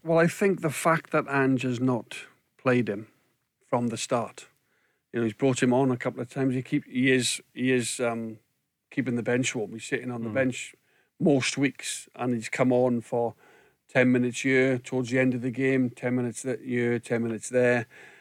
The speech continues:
Speaker 1: Um, for me, I don't know the lad, you know, I don't know what he trains like. Um, he, he doesn't link well enough, in, in my opinion. I've not seen him really linking up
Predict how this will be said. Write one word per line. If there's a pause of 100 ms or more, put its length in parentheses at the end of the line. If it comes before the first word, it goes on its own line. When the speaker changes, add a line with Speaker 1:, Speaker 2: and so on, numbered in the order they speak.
(280)
Speaker 1:
Um, (140)
for
me, (600)
I
don't
know
the
lad,
you
know,
I
don't
know
what
he
trains
like.
Um, (380)
he,
he
doesn't
link (420)
well
enough,
in,
in
my
opinion. (420)
I've
not
seen
him
really
linking
up